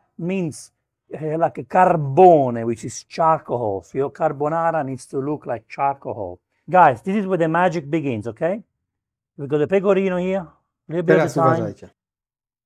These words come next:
Speaker 1: Let's put the pecorino in there. Let's turn this egg yolk into a thick pecorino cream.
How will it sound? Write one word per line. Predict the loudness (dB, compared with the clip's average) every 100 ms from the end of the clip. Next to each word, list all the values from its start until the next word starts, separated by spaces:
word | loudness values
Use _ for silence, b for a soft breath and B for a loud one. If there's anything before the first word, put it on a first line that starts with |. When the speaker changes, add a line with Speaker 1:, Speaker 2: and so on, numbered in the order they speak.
| _ -20 _
Speaker 1:
Let's | _
put | _ -8
the | -6
pecorino | -4 -2 -2 -2 -4
in | -4
there. | -4 -6 -8 -14 _ _ _ _ _ _ _ _ _ _ _ _ _ _ _ _ _ _ _ _ _ _ _ _ _ _ _ _ _ _ _ _ _
Let's | -4 -4 -4
turn | -2 -2
this | -2 -6 -4
egg | -4 -4 -6 -16 _
yolk | -4 -2 -2 -4
into | -10 -10 -6 -4 -4 -8 _ _ _ _
a | -20 -20 _
thick | -6 -6 -8 -20 -20 _ _ _ _ _ _ _ _ _ _ _ _ _ _ _ _ _
pecorino | -8 -6 -6 -4 -8
cream. | -10 -12 -12